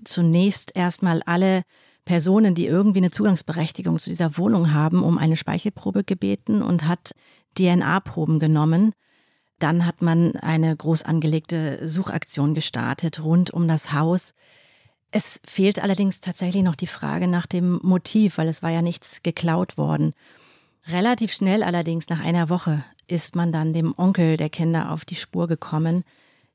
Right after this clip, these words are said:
der, wie sich später herausstellte, in der Wohnung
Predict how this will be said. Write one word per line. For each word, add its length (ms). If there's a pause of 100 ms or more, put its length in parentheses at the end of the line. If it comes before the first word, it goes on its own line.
(260)
der, 420
wie 180
sich 200
später 300
herausstellte, 960 (420)
in 180
der 240
Wohnung 500